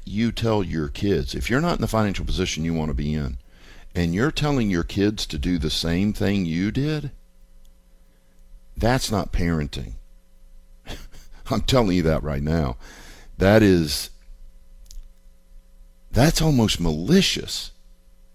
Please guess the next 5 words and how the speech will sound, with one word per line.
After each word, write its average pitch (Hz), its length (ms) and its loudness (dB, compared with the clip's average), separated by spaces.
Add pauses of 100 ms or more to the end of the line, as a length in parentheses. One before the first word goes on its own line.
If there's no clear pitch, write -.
(1500)
And 107 120 4
the 101 60 4
sad 147 380 2
thing 104 240 4
is, 110 480 2